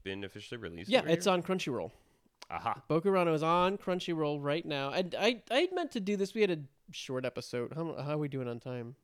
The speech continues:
Speaker 1: Oh, let's do it now.
Speaker 2: We had a short episode a while ago,
Speaker 1: This
Speaker 2: and
Speaker 1: is,
Speaker 2: I,
Speaker 1: this
Speaker 2: I
Speaker 1: is
Speaker 2: kinda
Speaker 1: not
Speaker 2: wanted to, like, s-, stick this on the end of that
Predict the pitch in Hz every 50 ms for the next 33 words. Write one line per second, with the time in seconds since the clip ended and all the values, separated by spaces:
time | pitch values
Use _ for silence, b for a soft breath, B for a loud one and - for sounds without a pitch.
0 | _ _ _ - 196 311 381 415 392 - 392 370 359 359 330 - - - B B
1 | B B B B B B B B B B - 202 240 262 240 - - 294 277 240
2 | 185 - - 185 165 160 156 156 151 147 143 143 147 147 147 147 151 208 170 -
3 | 185 185 - 156 175 - - 247 294 359 311 202 190 185 175 170 156 143 143 143
4 | 139 131 135 - - - 120 127 139 - - - - - - - - - 170 -
5 | - 156 139 - 156 147 143 139 139 139 131 120 113 120 127 131 123 117 110 -